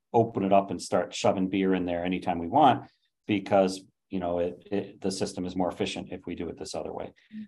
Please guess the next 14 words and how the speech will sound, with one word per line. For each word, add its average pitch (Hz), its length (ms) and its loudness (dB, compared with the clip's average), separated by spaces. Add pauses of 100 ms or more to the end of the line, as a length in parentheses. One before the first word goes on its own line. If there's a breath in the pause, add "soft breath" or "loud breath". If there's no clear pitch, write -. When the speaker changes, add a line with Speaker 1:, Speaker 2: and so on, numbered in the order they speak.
(120)
Speaker 1:
Those 147 220 6
sorts 147 200 4
of 131 80 -6
things 110 200 0
can 110 220 0
be 110 100 -2
done 95 260 4
o-, 90 220 -2
over 90 320 -2
a 85 60 -4 (500)
fairly 101 320 0
long 90 300 -2
time 85 240 -6
scale. - 420 -12